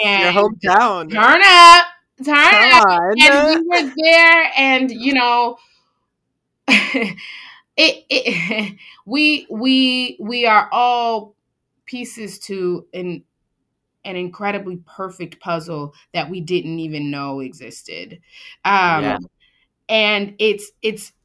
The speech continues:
Speaker 1: you know, you wait for so long for something that seems tailor-made for you. And, you know, I remember, let me tell you something, Eli, the way I went in for Beautiful,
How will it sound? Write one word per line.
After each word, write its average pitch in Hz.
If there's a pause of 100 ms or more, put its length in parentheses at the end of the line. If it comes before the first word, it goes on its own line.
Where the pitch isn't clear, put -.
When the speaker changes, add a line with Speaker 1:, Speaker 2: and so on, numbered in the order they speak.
Speaker 1:
you 240
know, 208
you 190
wait 240
for 180
so 226
long 185
for 175
something 170 (200)
that 160
seems 175
tailor-made 147
for -
you. 69 (800)
And, 185
you 208
know, 190
I 208
remember, 214
let 226
me 233
tell 220
you 185
something, 170
Eli, 156
the 151
way 196
I 240
went 233
in 208
for 202
Beautiful, 202